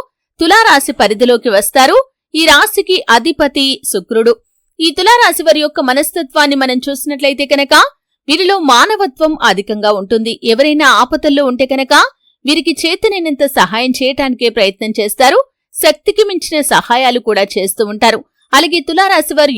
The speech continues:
ఎప్పుడూ కూడా ప్రజాకర్షణను, ప్రజాభిమానాన్ని కలిగి ఉంటారు.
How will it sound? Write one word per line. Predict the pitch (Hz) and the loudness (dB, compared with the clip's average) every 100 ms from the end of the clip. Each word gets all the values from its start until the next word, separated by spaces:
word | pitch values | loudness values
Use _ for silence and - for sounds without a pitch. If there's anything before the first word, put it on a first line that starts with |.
| 196 | -4
ఎప్పుడూ | - 277 277 | -4 -6 -4
కూడా | 294 269 269 - _ - | 2 2 2 -2 _ 0
ప్రజాకర్షణను, | 277 403 415 427 403 - 311 294 285 294 240 | 2 2 0 2 -2 -2 -2 0 0 0 -2
ప్రజాభిమానాన్ని | 185 240 269 302 269 240 202 202 208 | -2 2 0 0 0 0 0 -2 -2
కలిగి | 185 208 240 | -2 -2 -2
ఉంటారు. | 233 233 226 | -2 0 0